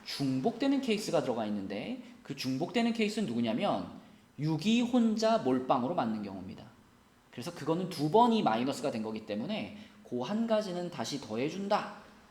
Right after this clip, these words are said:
이렇게 생각을 하셔도 이십칠에서 팔 빼주고 팔 빼주고 일 더해줘가지고 요것도 똑같이 십이가 나오게 됩니다. 아까 요 부분과 같죠.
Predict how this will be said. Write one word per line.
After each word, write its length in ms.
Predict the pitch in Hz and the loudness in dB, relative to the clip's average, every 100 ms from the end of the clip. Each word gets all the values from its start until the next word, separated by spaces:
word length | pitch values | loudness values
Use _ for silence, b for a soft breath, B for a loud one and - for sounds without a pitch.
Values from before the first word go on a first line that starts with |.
| - | -8
이렇게 300 | 135 175 175 | -2 -2 -2
생각을 320 | 170 175 151 175 | -6 -4 -4 -4
하셔도 520 | 180 147 185 110 - B B B B _ | -4 -4 -4 -4 -8 B B B B _
이십칠에서 1160 | - 131 - - - 196 175 175 208 214 226 226 | -10 -8 -8 -8 -4 0 0 2 0 2 -2 -4
팔 240 | - 220 220 | -4 -4 0
빼주고 760 | 208 196 175 208 220 226 226 | -2 -2 -6 -4 -2 -2 -4
팔 200 | - 214 | -4 -6
빼주고 680 | 208 196 185 196 214 226 226 | -4 -4 -6 -4 -4 -4 -4
일 160 | 226 233 | -4 0
더해줘가지고 840 | 214 139 113 104 110 165 104 - B B - | 0 0 -2 -2 -2 0 0 -2 B B -8
요것도 400 | 104 104 214 220 | -6 -4 -4 -4
똑같이 680 | 240 233 - 110 127 - - | -4 -4 -4 -4 -4 -8 -14
십이가 720 | - - - - - 123 131 | -8 -6 -6 -8 -4 -2 0
나오게 280 | 113 95 95 | 0 -4 -8
됩니다. 300 | 92 - - - | -12 -14 -16 -12
아까 180 | 98 98 | -10 -6
요 100 | 117 | -4
부분과 440 | 135 127 117 117 | -4 -2 -2 -2
같죠. 320 | 117 - - | -4 -10 -14